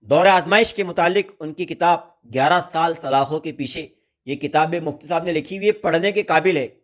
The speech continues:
इसको जरूर पढ़िए आप। इनकी जो किताब है, ये पढ़ने और सीखने जैसी है। लगातार ग्यारह साल उन्होंने कैद बंद की ऐसी सऊबतें बर्दाश्त की है जो उनकी शख्सियत को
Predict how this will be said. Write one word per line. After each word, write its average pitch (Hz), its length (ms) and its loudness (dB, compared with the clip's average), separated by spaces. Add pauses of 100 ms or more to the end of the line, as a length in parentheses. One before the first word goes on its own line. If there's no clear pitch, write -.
(440)
इसको - 300 -8
जरूर 160 300 0
पढ़िए 196 240 0
आप। 196 140 4 (220)
इनकी 202 240 2
जो 254 120 6
किताब 214 320 6
है, 226 60 4
ये 240 140 0
पढ़ने 190 340 2
और 233 100 0
सीखने 185 340 -4
जैसी 151 260 -2
है। 98 140 -14 (1800)
लगातार 196 460 4
ग्यारह 214 240 4
साल 220 200 -2
उन्होंने 214 280 -2
कैद 190 320 2 (100)
बंद 220 300 4
की 196 200 -6
ऐसी 165 220 0
सऊबतें 208 480 2
बर्दाश्त 190 420 2
की 185 160 -4
है 180 80 0
जो 165 140 -2
उनकी 170 280 -4
शख्सियत 226 480 0
को 220 120 4